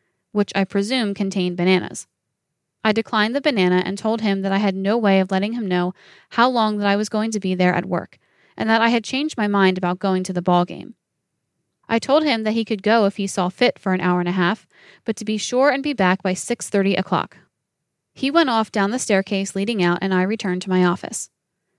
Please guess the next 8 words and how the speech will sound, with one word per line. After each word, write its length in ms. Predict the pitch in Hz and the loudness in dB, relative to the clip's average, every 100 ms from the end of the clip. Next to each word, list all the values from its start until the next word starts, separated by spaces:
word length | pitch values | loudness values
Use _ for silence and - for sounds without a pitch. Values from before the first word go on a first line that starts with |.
| _ _ | _ _
Now, 340 | 220 220 214 220 | 0 2 4 2
in 180 | 214 | -2
reference 340 | 233 294 339 - | -2 0 0 -2
to 80 | 247 | -4
Newt 240 | 220 208 | -4 -4
Lee, 360 | 214 196 180 175 | 0 0 0 0
the 140 | 196 | -2
watchman, 560 | 190 202 240 190 175 185 | 2 0 0 -2 -2 -4